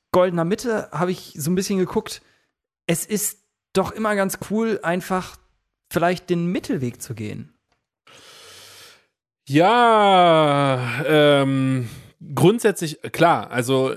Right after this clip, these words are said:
Speaker 2: ähm, grundsätzlich würde ich sagen, auf deine Erfahrung bezogen, ähm, sind die Wege immer zu sagen,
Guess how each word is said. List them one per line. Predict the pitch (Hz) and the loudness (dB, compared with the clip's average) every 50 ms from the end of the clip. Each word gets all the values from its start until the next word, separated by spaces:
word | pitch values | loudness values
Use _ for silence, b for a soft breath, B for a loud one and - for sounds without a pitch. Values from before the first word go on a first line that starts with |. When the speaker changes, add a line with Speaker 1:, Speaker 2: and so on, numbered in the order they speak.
| - | -6
Speaker 2:
ähm, | - 127 131 131 127 131 - - 127 | -4 -2 -2 -2 -2 -4 -6 -10 -4
grundsätzlich | 120 131 175 202 - 190 185 175 - - 175 175 170 170 165 - - | -2 0 0 0 2 0 0 0 -2 -2 0 0 0 0 -2 -4 -4
würde | 143 139 139 | -4 -4 -4
ich | 123 - | -4 -2
sagen, | - 139 139 147 151 151 151 156 156 151 151 156 151 - _ _ _ _ _ _ _ _ _ _ _ _ _ _ - 123 117 - - | 0 2 2 2 0 -2 -4 -4 -4 -4 -4 -6 -8 -10 _ _ _ _ _ _ _ _ _ _ _ _ _ _ -16 -16 -16 -12 -10
auf | 117 113 - | -10 -4 -2
deine | - 117 113 104 | -2 -2 0 -2
Erfahrung | 101 104 107 - - 117 127 139 151 170 180 180 180 175 | -4 -6 -6 -6 -4 0 2 2 2 2 0 -2 -4 -6
bezogen, | 175 165 - - - 156 151 151 147 151 147 147 151 143 b b b b b b _ _ | -8 -8 -8 -4 -2 0 0 0 0 -2 -4 -4 -4 -6 b b b b b b _ _
ähm, | - 123 120 123 127 123 123 123 120 120 117 117 110 - - | -10 -8 -6 -4 -2 -2 0 0 -2 -2 -4 -6 -10 -12 -14
sind | - - 127 117 120 120 120 - | -12 -12 -8 -6 -6 -6 -6 -6
die | 117 110 120 | -6 -4 -2
Wege | 113 120 127 131 143 139 131 | -2 -2 0 0 2 2 2
immer | - - 123 131 127 123 120 120 117 117 - - _ _ _ _ _ _ - 123 | 0 0 -2 -2 0 2 2 2 2 0 -2 -4 _ _ _ _ _ _ -20 -18
zu | - - | -14 -8
sagen, | 117 113 113 113 110 | -4 -2 -2 -2 -4